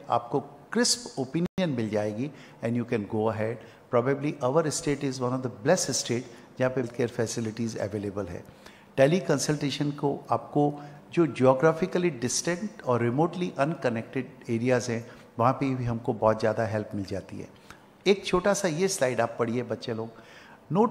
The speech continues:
transportation is required, no need to take off time from work।" एक व्यक्ति है, labor है, वो सुबह से रात तक district पे या गांव में काम करता है या अपने office में आप लोग जाते हैं,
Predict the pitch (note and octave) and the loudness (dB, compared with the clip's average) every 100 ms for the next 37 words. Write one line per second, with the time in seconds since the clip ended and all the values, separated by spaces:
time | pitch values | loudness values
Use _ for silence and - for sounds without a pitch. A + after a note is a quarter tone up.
0 | F#3+ C3 B2+ D3 C3 B2+ C#3 B2+ A#2 G#2 | 2 0 0 0 0 -2 0 0 0 -4
1 | A2 A#2 A2 A2 A2+ D3 G3+ G3 F3+ F#3 | -2 0 0 0 0 4 4 4 -2 -4
2 | D#3 C3 B2+ D#3+ D#3 - - A#2+ B2+ C3+ | -2 -2 2 2 2 -6 -4 0 2 2
3 | D#3+ A#2+ A#2+ G#2+ - - - - - - | 0 2 6 6 4 -10 -14 -18 -20 -14
4 | - E3+ E3+ - A#2+ A#2+ C3 - F#3 B2+ | -2 0 0 -8 -4 0 -2 -2 -2 -2
5 | G2 - - - - B2 C#3 D#3+ F#3+ D3 | -4 -6 -20 -20 -8 0 2 6 6 6
6 | A2+ - - - - C#3 D3+ D3+ D3+ F3+ | 2 -4 -12 -20 -6 -4 -2 -2 -2 0
7 | G3 D#3+ B2+ - D#3+ - - A#2 B2 - | 0 2 2 0 -4 -6 -12 -4 -4 -4
8 | D#3 - D3 C3+ A2+ A2 B2 C3+ A#2 A2+ | -6 -2 0 0 0 -2 -2 -2 0 -2
9 | A#2+ B2 A2+ A#2 A#2 A#2+ A#2 - A2+ - | 0 -2 0 0 2 2 0 -2 -4 -4
10 | - D3+ D3 D#3 C#3 A#2+ B2 G#2+ G#2+ G2+ | -6 -6 -4 0 0 0 -4 -2 -2 -2
11 | A2 A2+ | -6 -8